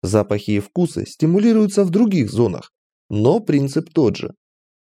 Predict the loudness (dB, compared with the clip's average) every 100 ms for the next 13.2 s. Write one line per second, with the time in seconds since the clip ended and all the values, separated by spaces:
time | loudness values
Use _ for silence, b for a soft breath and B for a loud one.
0 | 0 0 2 0 0 0 2 2 2 -4
1 | -4 -4 -2 0 -2 -2 -4 -4 0 0
2 | 0 0 0 -2 -4 -2 -2 -2 -2 -2
3 | -2 -12 _ _ _ _ -2 0 0 -2
4 | -2 0 2 2 2 2 2 0 -2 -4
5 | -4 0 2 2 0 -12 _ _ _ _
6 | _ _ 0 0 0 -2 0 0 -2 0
7 | 0 0 0 0 2 0 -4 -2 -2 -2
8 | 0 -2 0 0 0 0 -4 -2 -2 -2
9 | -4 0 0 -2 -4 -2 -2 -2 -2 0
10 | -2 -2 0 -2 -2 -6 -8 -12 _ _
11 | -4 -2 0 0 0 -2 -6 0 0 2
12 | 2 2 2 0 0 0 -2 0 0 -2
13 | -14